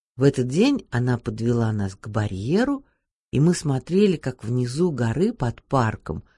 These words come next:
какой-то человек спотыкался и падал с лестницы, появившейся откуда-то, раньше не было, у высокого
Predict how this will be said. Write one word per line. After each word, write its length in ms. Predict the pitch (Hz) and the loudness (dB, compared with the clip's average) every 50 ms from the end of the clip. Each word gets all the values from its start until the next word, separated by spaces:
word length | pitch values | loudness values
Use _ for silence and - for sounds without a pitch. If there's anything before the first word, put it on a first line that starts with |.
| _ _ _ _ _ _ | _ _ _ _ _ _
какой-то 460 | - 120 113 - 139 135 131 - 127 | -6 -6 -2 0 0 0 0 0 -4
человек 600 | 123 - - 131 131 135 139 143 156 156 - - | -4 -4 -4 -4 -2 -2 -2 0 -2 -2 -2 -4
спотыкался 880 | - - - - 127 - - 131 - - 151 139 120 107 101 - - - | -10 -12 -10 -10 -8 -8 -8 -10 -4 -2 0 0 0 0 -4 -6 -10 -10
и 140 | - - 110 | -10 -10 -12
падал 400 | - - 120 117 110 95 95 95 | -6 -2 0 0 0 0 -2 -4
с 180 | - - - | -4 -6 -6
лестницы, 840 | 117 113 117 104 95 - - - 123 131 143 - - - 202 220 - _ _ _ _ _ _ _ _ | -4 -4 -2 -4 -4 -6 -6 -6 -8 -8 -8 -10 -8 -8 -8 -8 -8 _ _ _ _ _ _ _ _
появившейся 920 | - 202 208 208 214 220 202 202 214 208 - - - 208 196 - - 202 196 | 0 2 2 4 2 2 2 2 0 0 0 -2 -2 -2 -2 0 2 2 2
откуда-то, 680 | 196 196 - - - 180 185 160 170 165 - 143 120 | 2 0 -6 -4 -2 -2 0 0 0 0 0 0 0
раньше 340 | 117 117 107 104 - - 165 | 0 0 0 -2 -2 0 0
не 260 | 208 233 233 202 156 | 2 4 4 4 2
было, 320 | 113 - 101 104 104 101 - _ _ _ _ _ _ _ - | 2 -2 -4 -4 -4 -6 -8 _ _ _ _ _ _ _ -6
у 80 | 104 | -6
высокого 640 | 104 113 - - - 180 226 233 - 254 254 247 233 | -4 -4 -6 -2 0 0 0 0 -2 -2 -4 -4 -4